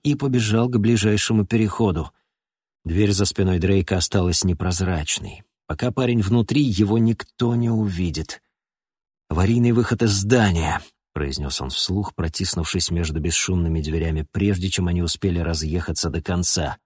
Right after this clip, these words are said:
"В левом крыле есть три аварийных выхода", уточнил бесполый цифровой голос. "Один расположен на верхнем уровне, два других — на нижнем.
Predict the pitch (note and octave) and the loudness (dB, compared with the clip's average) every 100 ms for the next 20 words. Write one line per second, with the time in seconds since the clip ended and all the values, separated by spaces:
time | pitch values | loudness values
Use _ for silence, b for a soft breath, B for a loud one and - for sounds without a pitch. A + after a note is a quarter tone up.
0 | _ _ _ _ _ _ F#2+ A2+ A#2 A2 | _ _ _ _ _ _ 2 4 6 4
1 | G#2+ A#2 A#2+ E3 G#3 _ G3+ G#3 G3+ - | 4 4 4 4 2 _ 4 6 6 6
2 | A3 B3 A3+ G#3 G#3+ G#3+ D#3 D3 D#3+ C#3 | 4 6 6 8 8 6 6 4 4 2
3 | C#3+ _ _ _ F2+ F2+ F2 G2 G2 A2+ | 0 _ _ _ -4 -2 -2 2 2 2
4 | G#2+ - G#2 A2 G#2+ - G#2 G#2 G#2 F#2+ | 2 0 0 2 2 0 2 4 4 4
5 | G2 F2 D#2+ - _ _ - D#3+ D3+ D3+ | 2 2 -2 -8 _ _ 4 4 6 6
6 | D3+ - D3 D3+ D3 C#3+ C#3 C3+ A#2 D#3 | 4 6 6 6 6 4 6 4 4 4
7 | F3+ G#3 G#3 G#3+ G#3 D3+ C3+ C3+ B2+ D#3+ | 6 6 6 6 6 6 6 6 6 4
8 | - G#3+ A3+ A3 A2+ F2+ C2 | 4 4 6 6 4 0 -2